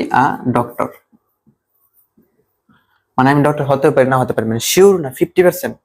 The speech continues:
অর্ধেক, অর্ধেক শিওর, অর্ধেক শিওর না, এরকম। I may be a singer,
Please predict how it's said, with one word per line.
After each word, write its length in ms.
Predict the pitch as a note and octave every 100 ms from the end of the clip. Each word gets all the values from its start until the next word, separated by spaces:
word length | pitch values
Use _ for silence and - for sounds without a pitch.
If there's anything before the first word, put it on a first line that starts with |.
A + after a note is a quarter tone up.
| _
অর্ধেক, 420 | C3+ D3 C3+ A2+ - _ _ _ _ _
অর্ধেক 280 | C#3+ C#3+ D3
শিওর, 240 | F3+ F#3
অর্ধেক 220 | D3 C3 B2+
শিওর 240 | C#3 B2+
না, 100 | A2
এরকম। 400 | - A#2 A#2 A2 - _ _ _ - _ _ -
I 80 | C#3
may 200 | D3 D3
be 80 | D3
a 140 | C3 C3 C3+ C3 - _ _ _ -
singer, 460 | - D#3 D3 A#2+